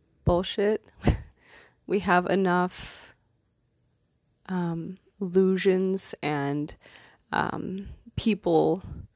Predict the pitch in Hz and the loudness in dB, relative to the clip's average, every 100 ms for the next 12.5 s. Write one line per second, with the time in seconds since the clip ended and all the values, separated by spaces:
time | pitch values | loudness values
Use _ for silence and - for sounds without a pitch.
0 | _ - - 170 165 - - 160 165 170 | _ -6 0 2 4 2 2 2 2 0
1 | 175 - 190 180 170 160 180 - 170 170 | 0 0 0 0 0 0 0 0 2 2
2 | 180 - _ _ _ _ _ _ _ - | 0 -4 _ _ _ _ _ _ _ 0
3 | 139 - - _ - 180 214 226 202 208 | 2 2 -2 _ -10 0 4 4 4 4
4 | 180 156 151 165 - - - - 156 143 | 6 4 2 -2 -6 -8 -12 -4 -2 -2
5 | - - 190 156 165 - - 185 175 170 | -4 -6 -4 -2 -2 -4 -4 -2 0 0
6 | 170 165 160 - - - - - _ - | 0 -2 -4 -6 -4 -2 -2 -2 _ -18
7 | - - _ _ _ _ _ _ _ _ | -18 -20 _ _ _ _ _ _ _ _
8 | _ _ _ _ _ _ _ 160 151 - | _ _ _ _ _ _ _ -2 0 -2
9 | 185 - - - 165 175 165 170 170 165 | -6 -10 -10 0 2 2 2 2 2 4
10 | 170 175 175 185 - 190 180 185 175 - | 4 4 2 0 0 0 0 -2 -2 -2
11 | 180 - 156 175 190 156 - 175 185 165 | -4 -2 0 0 0 -2 0 -2 0 -4
12 | - 175 156 165 147 | 0 0 0 0 -2